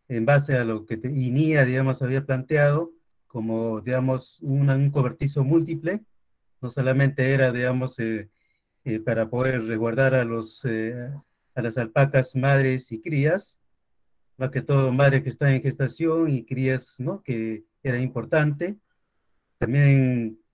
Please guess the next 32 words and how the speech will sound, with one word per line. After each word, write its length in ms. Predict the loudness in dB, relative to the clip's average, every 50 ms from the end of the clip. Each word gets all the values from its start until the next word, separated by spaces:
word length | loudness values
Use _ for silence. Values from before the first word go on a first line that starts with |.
| _ _ _ _ _ _
ahí 220 | -4 -2 -2 0
se 120 | 0 -2 0
tenía 360 | 2 2 4 4 6 6 6
una 260 | 6 6 4 4 4
playa 400 | 4 4 6 6 6 6 4 4
de 60 | 2
esquila 440 | 0 -4 -8 _ -8 -4 -4 -4 -4
que 120 | -4 -6 -8
se 120 | -8 -8
podía 300 | -6 -6 -4 -2 -2 -2
utilizar, 480 | -2 -4 -6 -6 0 2 2 2 2 0
como 220 | -2 -4 -4 -4
decía, 360 | -6 -4 -4 -4 -2 -2 -2
un 360 | -4 -4 -4 -4 -6 -6 -6
cobertizo 440 | -6 -6 -6 -4 -4 -6 -4 -2 0
múltiple, 600 | 2 2 2 2 2 -2 -2 -2 -2 -2 -2 -4 _ -6
de 100 | -6 -6
uso 180 | -4 -4 -2 0
múltiple. 500 | 0 0 0 -2 -4 -6 -6 -6 -8 -8 -10 _ _ _ _ _ _ _ _ _ _ _ _ _ _ _
Igualmente, 500 | -6 -2 -2 0 0 2 2 2 2 2
digamos, 300 | 2 4 4 4 2 2
tenía 200 | 0 0 2 2
una 160 | 4 4 4
manga, 680 | 4 2 2 2 4 4 4 4 2 2 2 0 -2 -4 -10 _ _ _ _ _ _ _ _ _
una 960 | -6 -4 0 2 2 2 2 2 2 0 0 -2 -2 -2 -4 -6 -6 -8 -12 -16 _ _ _ _ _ _ _ _ -16 -8
pequeña 360 | -6 -6 -4 -2 -2 -2 -2 -2
plataforma 640 | -2 -2 -2 -2 -4 -2 -2 0 2 2 2 0 0
para 640 | -2 -2 -2 -2 -2 -2 -2 -4 -4 -4 -6 -8 -12 _ _ _ _ _ _ _
poder, 320 | -6 -4 0 0 0 0
este, 480 | 0 -2 -4 -4 -4 -4 -2 -4 -4 -4
beneficiar 800 | -4 -4 -4 -4 -6 -6 -8 -10 -4 0 2 4 4 4 2 0
o 360 | -2 -4 -4 -6 -8 -10